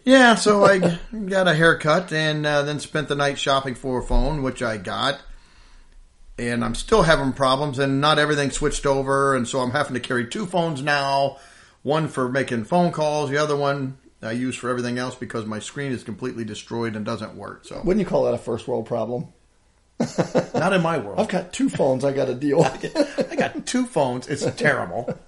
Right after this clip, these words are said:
Speaker 1: One is junk. It's falling apart.
Speaker 2: <laughs> Oh.
Speaker 1: That's why everybody hates America.
Speaker 2: Yeah, yeah. Well, yeah, my week's been pretty uneventful since, uh, last time we got together. Uh,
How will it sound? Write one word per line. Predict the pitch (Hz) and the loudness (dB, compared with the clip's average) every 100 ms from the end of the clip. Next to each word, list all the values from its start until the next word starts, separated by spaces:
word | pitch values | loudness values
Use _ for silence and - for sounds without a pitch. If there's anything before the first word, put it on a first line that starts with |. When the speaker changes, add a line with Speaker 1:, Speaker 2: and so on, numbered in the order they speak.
| 139 | 2
Speaker 1:
One | 185 269 | 4 4
is | 233 120 | 2 -2
junk. | 117 131 107 - - | -2 -2 -4 -12 -12
It's | 123 107 | -10 -10
falling | - - 180 220 202 | -14 -2 2 2 2
apart. | 180 - - - - | -2 -10 -14 -20 -10
Speaker 2:
<laughs> | 139 - 117 - - - _ _ _ _ - - - - _ - | -10 -6 -8 -8 -14 -18 _ _ _ _ -20 -20 -20 -20 _ -4
Oh. | 127 127 123 113 104 98 110 | 0 2 4 2 2 0 -4
Speaker 1:
That's | 113 - | -10 -8
why | 117 131 120 - | -6 -6 -8 -10
everybody | 120 120 120 | -10 -8 -8
hates | 110 107 101 | -8 -10 -10
America. | 90 - - 73 - - | -12 -12 -14 -16 -16 -16
Speaker 2:
Yeah, | - 120 120 131 127 123 | -4 2 2 2 0 -4
yeah. | 151 - 110 113 - _ _ _ | -8 -6 -6 -8 -12 _ _ _
Well, | 180 247 214 147 | 6 6 6 2
yeah, | 202 | 2
my | 180 185 | 4 4
week's | 196 180 - | 2 -2 -2
been | 160 | -4
pretty | 139 156 | -2 0
uneventful | 151 135 123 139 139 160 160 156 | 0 0 0 -2 0 0 2 0
since, | - 127 - | -4 -8 -8
uh, | 127 117 110 110 | -2 0 0 -2
last | 113 123 120 | -2 -2 -4
time | 131 113 | -6 -4
we | 117 | -2
got | 117 | -2
together. | 117 117 117 139 156 | -2 -2 0 2 2
Uh, | 113 | 0